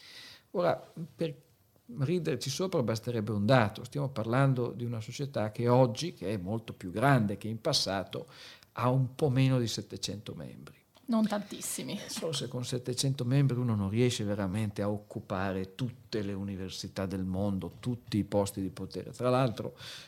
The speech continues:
Speaker 1: eh, devo dire, perché questa è anche un po' la storia, insomma, di,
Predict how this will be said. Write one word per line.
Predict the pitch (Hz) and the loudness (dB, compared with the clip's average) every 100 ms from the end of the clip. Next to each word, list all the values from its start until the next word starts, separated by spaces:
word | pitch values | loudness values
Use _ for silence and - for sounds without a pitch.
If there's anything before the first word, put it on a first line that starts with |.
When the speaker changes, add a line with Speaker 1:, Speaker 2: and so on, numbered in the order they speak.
| _ | _
Speaker 1:
eh, | - - 78 69 | -10 -8 -8 -8
devo | 80 80 | -8 -4
dire, | 117 139 98 | 2 2 2
perché | 104 - 82 | -6 -10 -12
questa | - 95 - | -10 -10 -6
è | |
anche | 92 92 | -6 -6
un | 104 | -8
po' | - | -8
la | - | -10
storia, | - - 165 110 | -4 4 6 6
insomma, | 98 - 104 101 | 2 -2 -4 -4
di, | 95 | -6